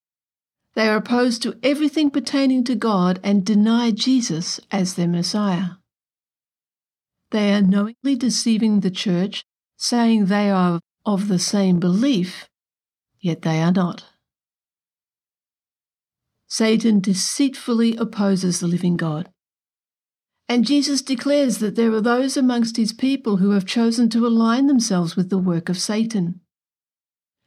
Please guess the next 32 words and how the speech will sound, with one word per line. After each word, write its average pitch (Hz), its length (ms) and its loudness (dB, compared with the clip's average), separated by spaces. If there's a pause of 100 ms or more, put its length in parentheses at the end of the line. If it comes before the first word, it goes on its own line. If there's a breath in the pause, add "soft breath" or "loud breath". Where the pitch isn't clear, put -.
(140)
They 240 140 0
have 247 140 0
knowingly 240 640 2
become 240 420 -2
partakers 208 720 -2
of 214 240 -4
this 226 260 0
evil, 175 500 0 (720)
that 180 180 -2
is, 196 240 0
saying 196 360 0
they 185 260 2
are 180 220 0
of 240 340 -4
God, 175 380 -4 (800)
and 214 160 2
they 220 160 0
are 214 60 2
not 226 340 2
ignorant 254 500 2
in 175 140 4
this 170 240 -2
matter. 175 420 -4 (580)
They 220 140 -2
are 214 60 0
willingly 226 580 2
choosing 208 680 0
to 185 120 0
align 208 400 2
themselves 240 500 -2
with 196 120 -2
Satan 208 640 -2